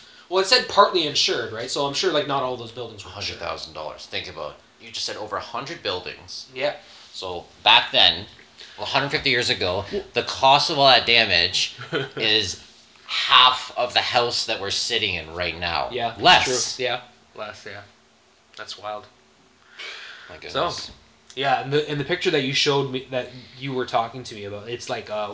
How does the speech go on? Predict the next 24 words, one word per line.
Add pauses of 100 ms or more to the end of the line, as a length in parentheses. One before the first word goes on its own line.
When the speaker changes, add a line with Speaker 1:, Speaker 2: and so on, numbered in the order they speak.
Speaker 1:
wide
shot
of,
like,
Pitt
and (260)
Pitt
Street,
and
everything's
burnt
to
the
Speaker 2:
I
Speaker 1:
ground.
Speaker 2:
mean,
yeah,
Speaker 1:
Like,
it's
Speaker 2:
but
Speaker 1:
burnt
to
the
ground.